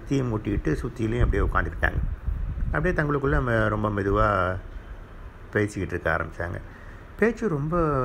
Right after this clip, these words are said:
மெதுவா ஆரம்பிச்சு அப்படியே கொஞ்சம் கொஞ்சமா மத சம்பந்தமான தத்துவத்துலலாம் அப்படியே திரும்பிச்சு. அதுவே ஒரு விவாதமா அப்படியே மாறி போச்சு. கொஞ்ச நேரத்துல அந்த விவாதம் ரொம்ப சூடு பிடிச்சு,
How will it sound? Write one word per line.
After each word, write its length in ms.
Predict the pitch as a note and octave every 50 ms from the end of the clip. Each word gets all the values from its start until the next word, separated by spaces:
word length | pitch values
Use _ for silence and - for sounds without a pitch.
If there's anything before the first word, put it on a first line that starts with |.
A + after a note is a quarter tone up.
| B2 A#2+ A#2+ A#2 A#2 A2+
மெதுவா 360 | A2+ A#2+ C#3 D3 D3 C3+ B2+ A#2+
ஆரம்பிச்சு 280 | A#2+ A2+ - E3+ F3
அப்படியே 220 | D3+ B2 C#3+ D#3 D3+
கொஞ்சம் 240 | D3+ B2 C3 C3+
கொஞ்சமா 540 | C#3+ C#3 D3 D3+ F3 F3 E3+ D3+ C#3 B2+ A#2+ - - - - - - - - -
மத 260 | C3+ C#3 D#3 F3 E3+
சம்பந்தமான 640 | D#3+ - C#3+ C#3 C3+ B2+ B2+ B2 A#2+ B2 B2+ C3+ B2+
தத்துவத்துலலாம் 720 | A2+ - A#2 A2 - C3+ C3 A#2 - G#2+ G#2 A2 A2+ G#2
அப்படியே 140 | G2+ G2+ G2+ -
திரும்பிச்சு. 340 | G#2 G2+ G2+ G2+ - -
அதுவே 260 | F#3+ E3 D3 D#3+ F3 F#3
ஒரு 280 | F3+ E3 D3+ C3+ C3
விவாதமா 720 | B2+ A#2+ A#2+ B2+ B2+ D3 D3+ D#3+ D#3 C#3+ C3+ B2 B2+ C#3
அப்படியே 240 | C3+ A#2 A2 A2+ A2+
மாறி 280 | G#2 F#2+ F#2+ G#2 G#2 G2
போச்சு. 300 | - F2+ E2 - - - - - - - - - - - - - -
கொஞ்ச 260 | - G#3+ A#3 A#3+ B3
நேரத்துல 260 | G#3 G#3 G#3 G#3 - A3
அந்த 160 | G#3 F#3+ F3
விவாதம் 460 | D#3 D3+ D3+ D#3+ F#3 F#3+ F3+ E3+ D3+
ரொம்ப 360 | C3+ C3+ C#3 D3+ D3 C3+ B2
சூடு 280 | A#2+ - D3 D#3+ D3+ C#3+
பிடிச்சு, 460 | B2 A2+ A#2 A2+ - D#3 E3 G#3 G3+